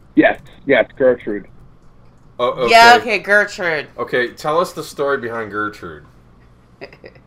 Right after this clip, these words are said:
Speaker 1: Uh, well, what's to tell? I mean, we grabbed Gertrude, uh, almost three years ago, and, um, spent a lot of time on her. Uh,
Speaker 2: Why'd you name
Speaker 1: both
Speaker 2: your bus
Speaker 1: working on her
Speaker 2: Gertrude?
Speaker 1: and,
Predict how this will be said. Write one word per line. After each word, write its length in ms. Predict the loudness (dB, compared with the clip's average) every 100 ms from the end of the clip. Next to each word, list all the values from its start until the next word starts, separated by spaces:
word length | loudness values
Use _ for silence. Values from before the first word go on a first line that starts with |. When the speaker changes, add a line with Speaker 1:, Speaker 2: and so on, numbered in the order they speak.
| _ -20 -20 -20 -20 -20 -20 -20 0
Speaker 1:
Uh, 320 | 4 6 6 6
well, 240 | 6 6
what's 220 | 4 2
to 80 | -4
tell? 340 | 2 4 6 4
I 80 |
mean, 260 | 2 -4 -6
we 120 | -10
grabbed 460 | -6 2 2 2 -2
Gertrude, 560 | -12 -12 -12 -10 -10 -12 -12
uh, 420 | -6 -4 -4 -6 -10 -14 _ _ -20 -20 _ -16
almost 340 | -14 -12 -14 -18
three 420 | -12 -8 -6 -8 -6
years 360 | -6 -4 -6
ago, 500 | -6 -2 -2 -2 -6 -12 -16
and, 360 | -8 -6 -6 -4
um, 560 | -2 0 -2 -4 -12 -20 _ _ -20
spent 180 | -12 -10
a 60 | -10
lot 240 | -10 -10
of 80 | -10
time 300 | -10 -10 -10
on 180 | -10 -6
her. 160 | -8 -10 -20 -20 -20 -16
Uh, 360 | -10 -8 -6 -4
Speaker 2:
Why'd 180 | -4 -4
you 60 |
name 180 | -4 -4 -2
Speaker 1:
both 20 |
Speaker 2:
your 100 | -2
bus 220 | 0 0
Speaker 1:
working 260 | -2 -6 -4
on 160 | -2
her 140 | -2 -4
Speaker 2:
Gertrude? 40 |
Speaker 1:
and, 280 | -6 -6 -8